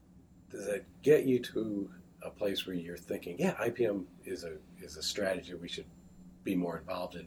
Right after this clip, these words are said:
be more thinking about," or does that make you more cautious and get you to a place where you're like, "I gotta be preventative,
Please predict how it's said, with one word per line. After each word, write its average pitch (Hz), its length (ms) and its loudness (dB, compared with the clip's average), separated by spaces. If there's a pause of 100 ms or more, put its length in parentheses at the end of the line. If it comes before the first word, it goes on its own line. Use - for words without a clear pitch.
be 92 100 -8
more - 180 -6
thinking 127 300 4
about," 85 260 -2 (400)
or 170 280 12
does - 180 4
that 110 140 0
make 113 200 -4
you 101 100 -2
more 85 260 -6
cautious - 840 -4 (640)
and 90 220 -2
get 92 180 -4
you 85 120 -8
to 107 140 -6
a 95 40 -4
place 82 280 -6
where 82 80 -4
you're 78 100 0
like, 71 140 -2 (720)
"I 80 80 0
gotta 78 160 2
be - 120 -6
preventative, - 500 -8